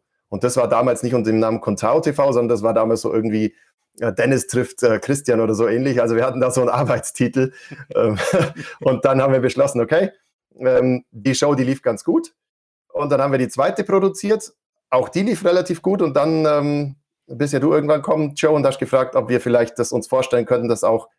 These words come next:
irgendwie ein bisschen größer zu machen und, und, äh, unter der Marke Contao zu produzieren.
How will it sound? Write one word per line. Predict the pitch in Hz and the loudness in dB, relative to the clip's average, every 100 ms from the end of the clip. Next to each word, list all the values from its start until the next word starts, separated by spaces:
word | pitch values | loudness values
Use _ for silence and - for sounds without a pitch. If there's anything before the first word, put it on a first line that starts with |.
| _ _ _ _ | _ _ _ _
irgendwie | 131 131 | -2 0
ein | 113 | -2
bisschen | 113 113 | -2 0
größer | 120 202 185 | 0 0 0
zu | 175 | 2
machen | 165 160 | 2 2
und, | 143 123 | 0 2
und, | 123 113 - | -2 -2 0
äh, | |
unter | 113 107 123 120 | 2 2 2 0
der | 120 113 | 0 2
Marke | 113 120 117 107 | 0 0 -2 -2
Contao | - 104 127 160 180 | -2 -2 2 2 2
zu | 170 | 0
produzieren. | 170 170 156 - 156 160 | 0 0 0 0 0 0